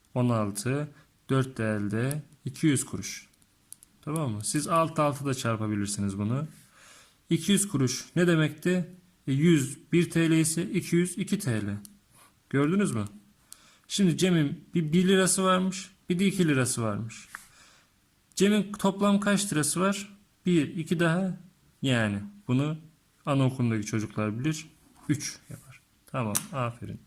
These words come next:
Dördüncü soruyla devam ediyoruz. Yukarıda verilen paralara kaç lira daha eklersek toplam iki yüz T L eder. Şimdi bakalım. Büyük paralardan başlayalım.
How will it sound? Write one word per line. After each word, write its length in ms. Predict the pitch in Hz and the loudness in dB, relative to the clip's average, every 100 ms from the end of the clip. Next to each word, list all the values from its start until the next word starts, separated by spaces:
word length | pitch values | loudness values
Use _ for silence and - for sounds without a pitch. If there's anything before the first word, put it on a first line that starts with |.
| _ - _ _ _ _ _ _ - - - - - _ - - _ _ _ - | _ -20 _ _ _ _ _ _ -6 -6 -6 -18 -20 _ -20 -20 _ _ _ -6
Dördüncü 420 | 151 156 151 143 | 0 0 0 0
soruyla 420 | 131 123 120 113 | 0 0 0 0
devam 320 | 123 127 113 98 | 0 0 0 -2
ediyoruz. 480 | 92 98 135 - - - _ _ _ - - - - - - _ _ - | -4 -6 -6 -8 -12 -20 _ _ _ -20 -18 -16 -16 -18 -20 _ _ -6
Yukarıda 480 | 156 175 185 185 160 | -2 2 2 2 2
verilen 340 | 135 135 139 | 0 0 -2
paralara 440 | 127 123 110 98 - | 0 0 0 -6 -8
kaç 380 | - 180 185 - | -4 -4 -4 -6
lira 280 | 127 127 120 | -4 -2 -2
daha 260 | 117 117 | -2 -2
eklersek 1200 | 131 120 - 127 117 104 - 110 143 156 - - _ _ | -4 -8 -6 -4 -2 -2 -4 -2 -6 -6 -14 -18 _ _
toplam 540 | 123 120 - 139 143 - | -6 -6 -4 -6 -6 -12
iki 200 | - - | -16 -4
yüz 220 | 135 120 | -2 -2
T 280 | - 117 113 | -4 -4 -2
L 0 | |
eder. 580 | 127 127 131 104 - - _ _ _ _ _ _ | -4 -4 -4 -6 -8 -14 _ _ _ _ _ _
Şimdi 300 | - 160 151 | -6 -4 -2
bakalım. 400 | 151 135 104 - - _ _ _ _ _ - - - _ _ - | -2 -2 -4 -8 -16 _ _ _ _ _ -20 -20 -20 _ _ 0
Büyük 240 | 190 190 | 0 0
paralardan 540 | 151 131 117 110 104 101 | -2 0 0 0 -2 -2
başlayalım. 540 | 92 - 101 104 120 | -2 -4 -6 -4 -6